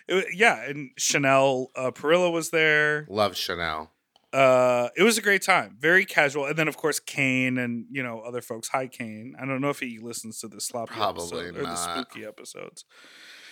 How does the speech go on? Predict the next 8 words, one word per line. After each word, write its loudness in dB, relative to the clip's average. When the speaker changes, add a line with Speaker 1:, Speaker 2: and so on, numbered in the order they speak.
Speaker 1:
But, 8
Speaker 2:
He 8
Speaker 1:
um, 10
Speaker 2:
probably 2
has -4
some -16
self-respect. -8
Speaker 1:
uh, 4